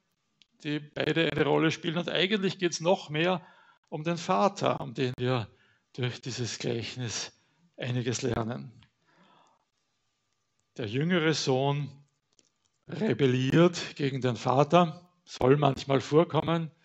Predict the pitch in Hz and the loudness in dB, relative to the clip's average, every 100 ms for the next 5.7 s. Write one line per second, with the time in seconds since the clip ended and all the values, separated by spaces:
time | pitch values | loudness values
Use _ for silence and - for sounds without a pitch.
0 | - - - - - 117 120 123 - 123 | -20 -20 -20 -20 -8 -2 0 0 0 -2
1 | - 143 - 131 143 147 147 131 147 - | 2 2 4 4 6 6 6 6 4 0
2 | 143 131 143 151 143 - 143 - 127 170 | 0 6 6 4 -2 -6 -4 -2 4 6
3 | - - - 151 - - 147 151 143 139 | 6 2 0 2 2 2 2 0 4 6
4 | 170 135 - 120 147 180 202 196 - 170 | 6 4 0 4 6 6 6 6 6 8
5 | 180 - 190 131 165 - | 6 4 4 6 6 4